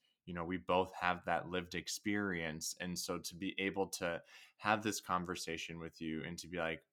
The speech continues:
"Okay, now this is someone who I feel like will get it more than the average individual."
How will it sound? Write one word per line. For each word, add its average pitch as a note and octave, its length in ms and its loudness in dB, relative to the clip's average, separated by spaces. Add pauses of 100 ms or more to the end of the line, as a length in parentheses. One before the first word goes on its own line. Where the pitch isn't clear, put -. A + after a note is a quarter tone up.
(140)
"Okay, F#2 340 0
now E2+ 240 4
this B2+ 240 2
is C#3 140 4
someone G2 480 6
who F2+ 340 2 (340)
I F2+ 180 8
feel F2+ 260 2
like E2 240 2
will E2+ 140 -2
get F2+ 340 4
it E2 180 4 (260)
more F#2+ 380 4
than E2+ 460 0 (140)
the F#2 160 -2
average E2 720 0 (160)
individual." D#2+ 880 -4